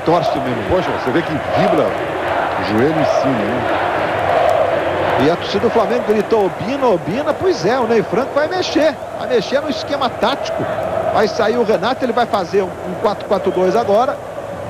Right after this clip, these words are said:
Speaker 1: E colocando dois centroavantes, né? A história dos dois centroavantes, por exemplo, da seleção brasileira com Adriano e Ronaldo. Vai entrar o Obina no lugar do Renato Silva. A número dezoito. A modificação que o Ney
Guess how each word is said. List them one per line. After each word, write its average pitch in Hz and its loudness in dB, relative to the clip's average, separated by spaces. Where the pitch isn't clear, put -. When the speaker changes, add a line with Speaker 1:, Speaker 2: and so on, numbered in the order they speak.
Speaker 1:
E 196 2
colocando 233 0
dois 269 2
centroavantes, 240 -2
né? 117 -6
A - 0
história 147 2
dos 131 0
dois 143 0
centroavantes, 139 -2
por 135 0
exemplo, 123 0
da 113 0
seleção 131 0
brasileira 127 2
com 135 -2
Adriano 127 0
e 117 0
Ronaldo. 139 2
Vai 185 -2
entrar 208 0
o 247 2
Obina 254 -2
no 247 -8
lugar 220 2
do 233 0
Renato 220 -2
Silva. 180 0
A 190 2
número 208 4
dezoito. 180 0
A 151 -4
modificação 175 0
que - 0
o 190 2
Ney 220 2